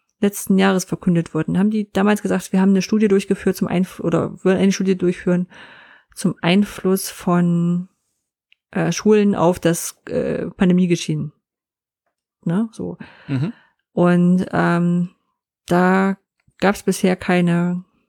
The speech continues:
Speaker 1: keine Ergebnisse und so. Und dann gab's jetzt, äh, eine Anfrage, ich meine, auf, auf Twitter gelesen habe, dass die Anfragstellerin, bei Frag den Staat sieht man immer nur Anfragstellerin,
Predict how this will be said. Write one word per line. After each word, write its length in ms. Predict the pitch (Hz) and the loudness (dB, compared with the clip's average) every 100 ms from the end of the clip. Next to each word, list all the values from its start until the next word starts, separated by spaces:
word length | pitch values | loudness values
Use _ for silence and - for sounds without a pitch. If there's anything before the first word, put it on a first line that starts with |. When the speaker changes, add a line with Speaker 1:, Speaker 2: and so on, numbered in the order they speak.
| - - | -20 -4
Speaker 1:
keine 280 | 202 190 | 0 2
Ergebnisse 480 | - 190 262 269 196 | 2 0 2 0 -2
und 140 | 175 180 | -2 -2
so. 160 | 175 | -2
Und 200 | - 170 | -2 -2
dann 200 | 170 175 - - - - - _ _ | -2 -4 -8 -20 -20 -20 -20 _ _
gab's 340 | - 180 - - | -2 0 0 0
jetzt, 600 | 180 262 - - - - - | 0 0 -6 -14 -16 -10 -4
äh, 40 | |
eine 440 | 196 196 196 196 - _ _ _ _ - | -2 0 0 -2 -8 _ _ _ _ -2
Anfrage, 640 | - 247 - 247 254 269 | 0 0 -2 -4 0 0
ich 120 | 214 - | 0 0
meine, 260 | 208 240 | 2 2
auf, 500 | 185 196 - - - _ | 0 -4 -8 -20 -20 _
auf 140 | 190 - | -12 -4
Twitter 260 | - 247 | 0 0
gelesen 360 | 226 196 214 202 | 2 0 2 0
habe, 120 | 202 | 0
dass 120 | 196 | -6
die 120 | - - | -4 -2
Anfragstellerin, 800 | 208 - 190 - 214 226 226 220 | -2 -4 -8 -2 0 2 2 2
bei 80 | 180 | 0
Frag 200 | 180 175 | -4 -4
den 80 | |
Staat 180 | - 170 | -2 -4
sieht 140 | 190 - | -6 -8
man 80 | 180 | -4
immer 100 | 165 | -4
nur 100 | 165 | -4
Anfragstellerin, 760 | 170 - 170 - 190 190 190 | -6 -8 -10 -6 -4 -2 -4